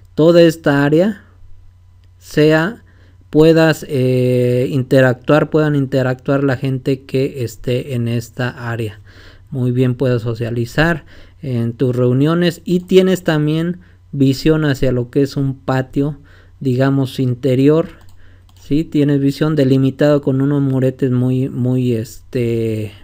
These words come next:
muy chaparritos, muy bajitos, nada más para que visualmente tengas una limitante, pero, eh, eh,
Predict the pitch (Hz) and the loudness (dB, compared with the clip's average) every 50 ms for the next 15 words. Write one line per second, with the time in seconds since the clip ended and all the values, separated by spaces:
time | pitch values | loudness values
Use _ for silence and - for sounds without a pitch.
0 | - - 131 131 143 139 - 143 127 - 139 127 123 143 151 - - 151 139 135 | -12 -6 -2 -2 -2 0 0 -4 -2 0 -2 0 0 0 -2 0 0 0 0 2
1 | 135 139 139 139 127 - - 156 143 - - 165 175 - - - - - - - | 0 0 0 0 -2 -2 -4 -6 -6 -2 -2 -2 -2 -4 -12 -20 -20 -20 -20 -20
2 | - - - 147 139 139 139 139 139 143 143 143 - 143 131 131 120 - - 127 | -20 -16 -6 -2 0 2 2 2 2 2 0 0 0 -2 0 0 -2 -2 -2 -2
3 | 123 127 123 135 190 - - - - 175 160 135 131 131 123 120 - 147 143 139 | 0 0 -2 -4 -8 -14 -20 -20 -16 -10 -8 -2 0 0 0 0 0 0 2 2
4 | 143 143 135 131 127 127 131 127 - 143 139 143 139 135 139 - - 131 127 131 | 2 2 2 0 0 -2 -2 -4 0 0 2 2 0 -2 -8 -6 -4 -4 -2 -2
5 | 131 123 123 - 135 135 135 135 131 131 135 139 139 139 - 139 131 139 135 - | -2 -4 -4 -4 -4 -2 -2 -2 0 0 0 0 -2 -2 -2 -2 -2 -2 -2 -4
6 | 147 143 - - 143 143 143 151 165 160 - - - - - - - - - - | -6 -6 -2 2 2 4 4 4 0 -2 -6 -14 -20 -20 -20 -20 -20 -20 -12 -6
7 | 127 120 117 117 117 117 117 117 117 117 113 117 113 113 113 113 107 - - _ | -2 0 2 2 4 4 4 4 2 2 2 2 0 0 -2 -4 -6 -10 -16 _
8 | - - - - - 147 135 123 120 | -20 -20 -20 -18 -10 -6 -2 -2 -2